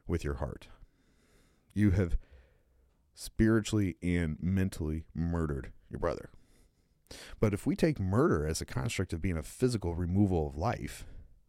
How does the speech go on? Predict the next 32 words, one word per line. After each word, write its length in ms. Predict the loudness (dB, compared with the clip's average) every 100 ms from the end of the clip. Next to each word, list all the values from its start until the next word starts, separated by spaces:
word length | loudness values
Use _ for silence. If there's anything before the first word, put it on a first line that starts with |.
| _ -12
how 240 | -2 2
does 180 | 4 2
that 320 | 0 -2 -6 -18 _ _ _ -10
factor 460 | -2 0 0 0
into 180 | -2 -4
the 100 | -6
spiritual 460 | -4 -2 -2 -2 -6
lessons? 440 | -6 -10 -12 -14 _ _ -20 -20 -10
See, 360 | 0 0 0 -4 -8
Jesus 380 | 0 2 2 0
gives 200 | 0 0
us 140 | -2
these, 340 | -4 -4 -4 -10
these 260 | -8 -6 -2
little 420 | 0 2 2 0 -4
pieces 480 | -4 -2 -2 -2 -4
to 140 | -6
this 180 | -6 -6
greater 280 | -4 -4 -2
puzzle, 420 | -2 -4 -4 -8
and 140 | -6 -4
that's 220 | -4 -2
why 200 | -2 -2
I 80 | -4
can 220 | -6 -4
look 180 | -6 -6
at 320 | -6 -6 -8
something 280 | -8 -6 -6
like 180 | -8
divorce 360 | -8 -4 -4 -4
and 100 | -6
say, 260 | -4 -4